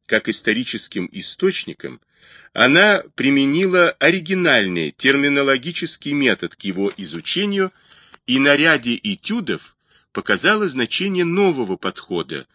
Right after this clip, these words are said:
для внутренней истории памятника и фиксации хронологического порядка его частей. Крачковский. Избранные сочинения.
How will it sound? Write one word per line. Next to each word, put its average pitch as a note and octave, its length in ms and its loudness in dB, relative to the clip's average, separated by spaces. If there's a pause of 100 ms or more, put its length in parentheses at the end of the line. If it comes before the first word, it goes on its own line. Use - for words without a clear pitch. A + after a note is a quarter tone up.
(200)
для G#2 280 2
внутренней D#3+ 640 -2
истории C3 580 -6
памятника C3+ 880 -2 (240)
и G#2 120 -4
фиксации C3 920 -4 (200)
хронологического A2 1000 -4
порядка E2+ 480 -6
его D#2+ 220 -8
частей. - 500 -12 (1400)
Крачковский. G2+ 840 -2
Избранные C3+ 640 -6
сочинения. D2+ 840 -6